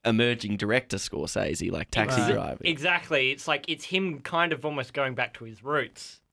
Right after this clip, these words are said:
Speaker 1: Yeah.
Speaker 3: And, like, but it's a bit weird for the audience 'cause you're kinda like, "Hang on, you should be doing bigger stuff." Um, but
Speaker 1: Well, it
Speaker 3: yeah.
Speaker 1: feels weird now in hindsight, especially if you go back and watch this film now, because it's like, you know of all of the Scorsese epics. Like,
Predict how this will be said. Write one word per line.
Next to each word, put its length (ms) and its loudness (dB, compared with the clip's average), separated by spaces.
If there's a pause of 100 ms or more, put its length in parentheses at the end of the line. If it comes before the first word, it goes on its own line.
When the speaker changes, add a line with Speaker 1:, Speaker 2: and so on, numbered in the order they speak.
Speaker 1:
Yeah. 280 4
Speaker 3:
And, 100 -4
like, 280 0 (360)
but 220 0 (400)
it's 240 -8
a 60 -12
bit 180 0
weird 360 2
for 160 -2
the 140 2
audience 420 2
'cause 180 -8
you're 100 -4
kinda 220 -8
like, 200 -8
"Hang 200 -4
on, 120 2
you 120 -4
should 180 -6
be 80 -8
doing 280 -2
bigger 280 0
stuff." 540 -2 (160)
Um, 360 -2
but 120 -4
Speaker 1:
Well, 140 0
it 40 -2
Speaker 3:
yeah. 60 0
Speaker 1:
feels 200 0
weird 240 0
now 240 2
in 80 -2
hindsight, 400 2
especially 340 0
if 80 0
you 80 0
go 140 4
back 160 2
and 100 -2
watch 160 0
this 140 -6
film 240 -2
now, 420 6
because 280 -4
it's 180 -4
like, 220 2
you 100 6
know 340 4
of 120 -2
all 200 4
of 80 -8
the 100 -2
Scorsese 680 2
epics. 320 -4
Like, 160 0